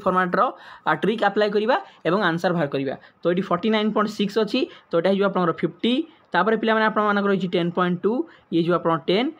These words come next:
ସେଭେନ୍ ପଏଣ୍ଟ ୱାନ୍ଟା ହେଇଯିବ ପିଲାମାନେ ଆପଣଙ୍କ ସେଭେନ୍, ଟ୍ୱେଣ୍ଟି ନାଇନ୍ ପଏଣ୍ଟ ସେଭେନ୍ଟା ହେଇଯିବ ଆପଣଙ୍କର ଥାର୍ଟି, ଫାଇଭ୍ ପଏଣ୍ଟ ୱାନ୍ଟା ହେଇଯିବ ଆପଣଙ୍କ ଫାଇଭ୍ ଏବଂ ଟ୍ୱେଣ୍ଟି ପଏଣ୍ଟ ୱାନ୍ ହେଇଯିବ ଆପଣଙ୍କର ଟ୍ୱେଣ୍ଟି।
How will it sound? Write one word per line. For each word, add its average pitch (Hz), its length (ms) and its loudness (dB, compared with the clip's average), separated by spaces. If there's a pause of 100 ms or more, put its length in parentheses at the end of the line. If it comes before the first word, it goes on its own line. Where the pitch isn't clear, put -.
(440)
ସେଭେନ୍ 226 300 2
ପଏଣ୍ଟ 233 180 2
ୱାନ୍ଟା 214 260 2
ହେଇଯିବ 208 180 2
ପିଲାମାନେ 196 240 2
ଆପଣଙ୍କ 185 300 0
ସେଭେନ୍, 196 280 0 (320)
ଟ୍ୱେଣ୍ଟି 170 300 0
ନାଇନ୍ 220 280 2
ପଏଣ୍ଟ 226 220 0
ସେଭେନ୍ଟା 208 240 2
ହେଇଯିବ 190 160 2
ଆପଣଙ୍କର 170 380 2
ଥାର୍ଟି, 180 300 0 (420)
ଫାଇଭ୍ 190 240 0
ପଏଣ୍ଟ 220 180 0
ୱାନ୍ଟା 208 240 2
ହେଇଯିବ 190 180 2
ଆପଣଙ୍କ 175 260 0
ଫାଇଭ୍ 220 200 0
ଏବଂ 190 220 2 (360)
ଟ୍ୱେଣ୍ଟି 170 300 2
ପଏଣ୍ଟ 196 220 2
ୱାନ୍ 175 140 2
ହେଇଯିବ 165 180 0
ଆପଣଙ୍କର 160 320 0
ଟ୍ୱେଣ୍ଟି। 151 360 -2